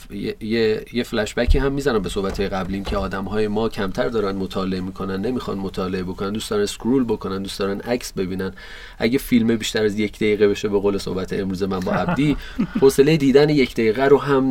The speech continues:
Speaker 1: ندارند.
Speaker 2: ندارن.
Speaker 1: خب، اه، اه، این، این، این متاسفانه این اتفاق بد باعث شده که آدم‌ها خیلی دم دستی تر یه چیزهایی رو بپذیرن و اصلاً گوش ندن که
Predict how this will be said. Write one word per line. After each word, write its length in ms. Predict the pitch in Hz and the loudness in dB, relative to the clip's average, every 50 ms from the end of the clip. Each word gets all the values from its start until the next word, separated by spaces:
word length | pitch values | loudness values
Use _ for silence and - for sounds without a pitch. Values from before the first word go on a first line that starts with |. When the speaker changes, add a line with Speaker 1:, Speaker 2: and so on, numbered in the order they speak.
| 131 | 4
Speaker 1:
ندارند. 180 | 131 131 120 127 | 4 4 4 4
Speaker 2:
ندارن. 400 | 113 104 101 101 101 98 95 92 | 4 4 4 2 0 0 -2 -4
Speaker 1:
خب، 440 | - - - 127 131 - 196 196 170 - - - - - - - - | -6 -4 -2 -2 -2 -2 -4 -6 -6 -8 -14 -18 -18 -18 -16 -12 -6
اه، 100 | - 117 | 0 0
اه، 760 | 120 117 117 113 113 110 110 107 110 107 104 104 104 104 104 101 - - - - - - - - - - 101 104 104 101 101 101 101 - - - - - | 2 2 2 2 0 0 0 0 0 0 0 0 0 -2 -2 -4 -8 -16 -20 -20 -20 -20 -20 -18 -16 -10 -6 -4 -4 -4 -4 -4 -6 -8 -12 -14 -10 -2
این، 180 | - 175 180 - | 0 0 2 2
این، 440 | - 180 180 190 185 185 175 170 147 - - - - - - - - | 4 4 6 6 6 6 4 2 -2 -4 -12 -18 -18 -18 -18 -10 -2
این 300 | - 160 170 175 175 170 | 2 4 6 6 6 4
متاسفانه 800 | 165 151 135 - 139 127 120 - - 123 - - 117 113 123 135 | 2 2 0 2 2 0 0 0 -2 -4 -2 0 0 2 2 2
این 380 | 147 147 147 143 147 147 151 - - - - - - - - - - - - - - - - | 2 2 0 -2 -2 -2 -4 -6 -10 -20 -20 -20 -18 -18 -18 -18 -18 -18 -20 -20 -12 -6 -6
اتفاق 560 | - - - 143 - - 131 139 160 165 180 | -4 -2 0 -2 0 2 4 6 6 4 4
بد 480 | 160 135 143 135 139 143 147 151 143 | 0 0 2 2 2 2 2 0 -2
باعث 360 | 135 120 127 117 117 131 139 - | -2 0 2 2 2 2 0 0
شده 300 | - - 143 - 156 147 | 0 -2 -2 -2 -2 -2
که 180 | - - 151 | 0 0 0
آدم‌ها 840 | - - - 123 120 113 120 117 117 120 117 139 151 156 160 160 156 | 0 0 2 2 2 4 4 2 2 2 2 4 4 4 4 4 2
خیلی 200 | - - 160 156 | 0 -2 -2 0
دم 280 | 151 - 127 - 120 233 | 2 2 4 4 4 2
دستی 480 | - - 110 110 - - - 117 110 | 2 0 0 -2 -4 -2 -2 -2 -2
تر 480 | - - 143 147 147 147 147 143 139 139 | 0 0 0 2 2 4 4 2 2 0
یه 120 | 143 139 | -2 -2
چیزهایی 440 | 131 - - 117 104 104 120 131 131 | -2 -2 -2 -2 -2 -2 0 0 0
رو 80 | 123 120 | 2 4
بپذیرن 680 | 113 139 135 - 135 117 104 110 113 110 107 110 107 | 4 4 4 4 0 -2 0 0 -2 0 0 -2 0
و 60 | 107 | -2
اصلاً 240 | 104 92 - 135 139 | -2 -2 0 -2 -2
گوش 300 | 135 135 160 165 - - | 0 0 -2 -2 0 0
ندن 240 | 156 135 131 117 107 | -2 0 0 -2 -2
که 240 | - 120 107 104 | 0 0 -2 -2